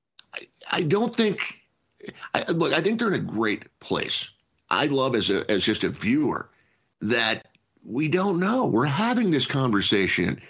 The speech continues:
Rumble week. Could it be this person? Could it be that person? And it's not just lip service. It's compelling. There's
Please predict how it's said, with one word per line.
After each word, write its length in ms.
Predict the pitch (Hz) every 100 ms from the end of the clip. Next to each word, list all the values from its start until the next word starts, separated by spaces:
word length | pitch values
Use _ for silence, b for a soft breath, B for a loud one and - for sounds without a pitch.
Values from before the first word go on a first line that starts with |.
| B B
Rumble 480 | 104 120 120 110 95
week. 320 | 90 - - b b b b
Could 160 | - 165
it 80 | 135
be 120 | 156
this 200 | 151 135
person? 400 | - 139 - -
Could 100 | 147
it 60 |
be 80 | 135
that 240 | 135 131 117
person? 420 | 101 85 87 - b b b b _
And 120 | 151
it's 160 | 160 156
not 220 | 156 143
just 340 | 135 131 - - -
lip 200 | 131 -
service. 540 | - 80 92 175 - _ _ _ _
It's 400 | 131 131 - - - _ _ -
compelling. 520 | 123 127 233 285 117
There's 300 | 123 127 123